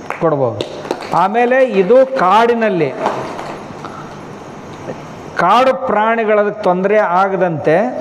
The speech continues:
ನಮ್ಮ ಆ ಹೊಲದ ಪಕ್ಕದಲ್ಲಿ ಒಂದು ಐವತ್ತು ಎಕರೆ ಅಥವಾ ಇಪ್ಪತ್ತು ಎಕರೆ, ಮೂವತ್ತು ಎಕರೆ ಕಾಡು ಪ್ರಾಣಿಗಳಿಗಾಗೇನೆ ಬೆಳೆಗಳನ್ನು ಮಾಡೋದು. ನಮ್ಮ ಹೊಲದ ಪಕ್ಕದಲ್ಲೇ ಅವುಗಳಿಗಾಗಿ ಬೆಳೆಗಳನ್ನು ಮಾಡೋದು.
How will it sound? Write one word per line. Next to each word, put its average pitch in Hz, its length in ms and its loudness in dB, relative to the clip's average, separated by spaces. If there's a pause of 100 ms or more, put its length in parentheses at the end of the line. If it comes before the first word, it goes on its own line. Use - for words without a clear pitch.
(220)
ನಮ್ಮ 190 500 4 (640)
ಆ 190 220 4
ಹೊಲದ 190 380 2
ಪಕ್ಕದಲ್ಲಿ 214 680 2
ಒಂದು 208 180 2
ಐವತ್ತು 214 380 4
ಎಕರೆ 151 260 0 (480)
ಅಥವಾ 196 260 2
ಇಪ್ಪತ್ತು 202 440 0
ಎಕರೆ, 151 200 2
ಮೂವತ್ತು 190 440 4
ಎಕರೆ 147 260 2 (420)
ಕಾಡು 233 380 2
ಪ್ರಾಣಿಗಳಿಗಾಗೇನೆ 226 1120 2
ಬೆಳೆಗಳನ್ನು 208 500 2
ಮಾಡೋದು. 135 640 -2 (2000)
ನಮ್ಮ 147 240 -2
ಹೊಲದ 196 240 4
ಪಕ್ಕದಲ್ಲೇ 214 1000 0
ಅವುಗಳಿಗಾಗಿ 247 640 4
ಬೆಳೆಗಳನ್ನು 214 540 2
ಮಾಡೋದು. 175 420 2